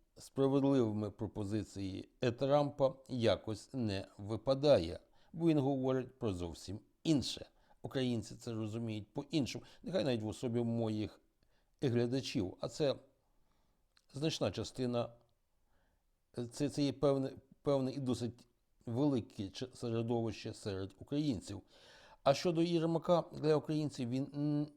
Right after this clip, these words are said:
як був канцеляристом, так і залишається ним. І жодні рейтинги Політіко та інших впливових видань нічого з цим зробити не можуть. Навіть якщо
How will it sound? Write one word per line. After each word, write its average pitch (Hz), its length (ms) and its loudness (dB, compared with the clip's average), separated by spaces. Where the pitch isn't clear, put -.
як 139 220 0
був 117 240 0
канцеляристом, 117 880 -2
так 107 180 -4
і 95 60 -2
залишається 98 800 -4
ним. 101 320 -4
І 160 60 4
жодні 160 300 4
рейтинги 156 560 4
Політіко 131 600 -2
та 113 180 -4
інших 120 400 -2
впливових 120 580 0
видань 110 440 0
нічого 147 580 0
з - 80 -16
цим 110 340 -2
зробити 101 640 -4
не 120 160 0
можуть. 120 520 0
Навіть 160 480 4
якщо 127 680 0